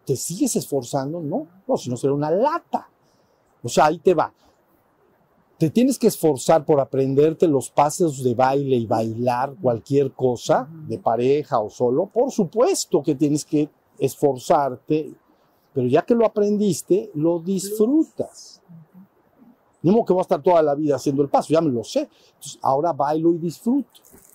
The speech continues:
Speaker 1: Por eso se llama, eh, una, el fruto del despertar es pa' disfrutarlo. ¿Qué haces con los frutos?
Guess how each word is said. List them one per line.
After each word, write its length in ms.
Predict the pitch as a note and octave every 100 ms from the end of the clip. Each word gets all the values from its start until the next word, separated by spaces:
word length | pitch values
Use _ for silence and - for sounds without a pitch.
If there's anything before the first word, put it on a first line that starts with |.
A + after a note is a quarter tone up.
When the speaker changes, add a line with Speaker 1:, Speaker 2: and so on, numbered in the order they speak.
| - _ -
Speaker 1:
Por 100 | C#3+
eso 80 |
se 60 | E3
llama, 280 | D#3 F3+ - _ _ _ _ _ _
eh, 220 | C3+ A#2+ -
una, 280 | D#3 F3 -
el 200 | C#3+ B2+
fruto 680 | - - A3+ D#4+ E4 - D#3
del 180 | B2+ B2
despertar 680 | B2 - C#3+ C#3 - C#3+ E3
es 120 | D#3+
pa' 180 | - D#3
disfrutarlo. 1200 | D3+ F#3 - - G#3 G3 - C4 B3 D#3 A#2+ G#2+
¿Qué 80 | B3+
haces 240 | C4 D#4
con 180 | - B3
los 180 | G#3+ -
frutos? 760 | - F#3+ C3+ _ - - -